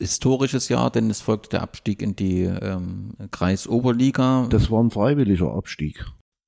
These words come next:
Speaker 2: Also man hatte die Landesklasse gehalten, aber man hat zurückgezogen, weil, äh, das Spielermaterial nicht mehr da war.
Speaker 1: Im Sommer zweitausendeinundzwanzig war man dann, das war Corona-Saison, vorzeitig abgebrochen, stand man, glaub ich, auf dem letzten Tabellenplatz.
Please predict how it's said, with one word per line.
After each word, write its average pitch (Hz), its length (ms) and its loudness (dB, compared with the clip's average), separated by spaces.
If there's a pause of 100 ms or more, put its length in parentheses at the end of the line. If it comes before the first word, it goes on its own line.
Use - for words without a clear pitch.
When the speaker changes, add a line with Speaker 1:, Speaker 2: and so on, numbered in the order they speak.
Speaker 2:
Also 110 200 2
man 104 180 4
hatte 135 200 4
die 117 140 0
Landesklasse 127 640 4
gehalten, 123 600 2
aber 107 280 0
man 113 200 4
hat 123 280 0 (140)
zurückgezogen, 123 960 2
weil, 117 600 2
äh, 110 580 2 (300)
das 110 120 0
Spielermaterial 110 920 4
nicht 123 240 0
mehr 110 160 2
da 107 120 0
war. 92 840 -2
Speaker 1:
Im 104 140 4
Sommer 147 540 0
zweitausendeinundzwanzig 143 1600 0
war 98 840 -2
man 117 220 2
dann, 135 400 0 (460)
das - 220 -6
war 104 300 2
Corona-Saison, 127 1040 0
vorzeitig 104 480 0
abgebrochen, 120 580 -2
stand 113 240 0
man, 117 80 0
glaub 110 160 0
ich, 104 80 -4
auf 104 60 -2
dem 104 80 0
letzten 127 280 -2
Tabellenplatz. 143 720 -4